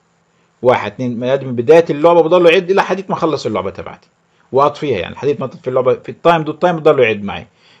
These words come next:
فالتايم ده رقم قديش عاد لنا، مثلًا خمس ثواني شغالين اللعبة، لنا عشرين ثانية شغالين اللعبة. راح آجي هنا في الكود، طبعًا التايم بيبقى صفر وهذا راح يبقى أكيد أكبر من صفر، راح يبقى سبعة، عشرة، عشرين ثانية، خمسين ثانية،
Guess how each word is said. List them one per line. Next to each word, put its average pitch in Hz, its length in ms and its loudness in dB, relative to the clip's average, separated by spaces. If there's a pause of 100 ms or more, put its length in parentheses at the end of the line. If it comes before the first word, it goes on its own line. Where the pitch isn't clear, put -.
(120)
فالتايم 131 500 2
ده 214 120 4
رقم 220 380 0 (440)
قديش 151 360 -2
عاد 135 160 2
لنا، 160 160 0
مثلًا 147 240 -6
خمس 151 340 -6
ثواني 131 260 2
شغالين 110 300 -4
اللعبة، 104 320 -4
لنا 127 140 -6
عشرين 131 340 -6
ثانية 123 240 -4
شغالين 104 300 -8
اللعبة. 95 360 -12 (360)
راح 110 200 -6
آجي 180 240 0
هنا 160 200 -4
في 123 100 -10
الكود، 117 480 -2 (720)
طبعًا 131 380 -2
التايم 175 400 -2
بيبقى 160 280 -2
صفر 131 340 -2
وهذا 127 160 0
راح 139 120 -2
يبقى 135 260 -4
أكيد - 300 -4
أكبر 139 240 -2
من 110 120 -4
صفر، 101 360 -12 (320)
راح 104 80 -6
يبقى 117 180 -4
سبعة، 110 440 -2
عشرة، 113 400 -2
عشرين 107 360 -8
ثانية، 117 320 -4
خمسين 117 340 -12
ثانية، 123 300 -8